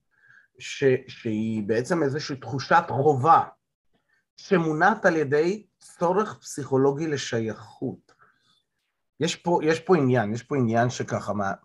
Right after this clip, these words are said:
מהדהד לי, כי צורך פסיכולוגי, מה זה צורך? התחלתי לחקור בעבר את הנושא הזה של צרכים, אנחנו בטח עוד ניכנס אליו הרבה,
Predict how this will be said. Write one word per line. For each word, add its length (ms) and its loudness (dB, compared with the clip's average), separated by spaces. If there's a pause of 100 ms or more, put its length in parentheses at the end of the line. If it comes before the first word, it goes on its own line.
(120)
מהדהד 580 -2
לי, 280 -4 (1160)
כי 500 0 (560)
צורך 960 0
פסיכולוגי, 640 2
מה 140 2
זה 100 -2
צורך? 280 -6
התחלתי 360 0
לחקור 400 2
בעבר 440 2
את 120 -4
הנושא 280 -4
הזה 140 -2
של 200 -12
צרכים, 420 -6
אנחנו 260 -8
בטח 260 -4
עוד 160 -4
ניכנס 360 -8
אליו 200 -2
הרבה, 260 -6